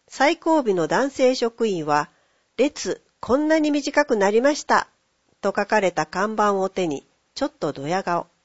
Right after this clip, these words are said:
右腕を上げ、人差し指で看板を指さし、ポーズを決めています。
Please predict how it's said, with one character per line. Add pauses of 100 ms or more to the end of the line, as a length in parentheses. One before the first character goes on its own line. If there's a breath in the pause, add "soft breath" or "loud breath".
(680)
右
腕
を
上
げ、 (200)
人
差
し
指
で
看
板
を
指
さ
し、 (140)
ポ
ー
ズ
を
決
め
て
い
ま
す。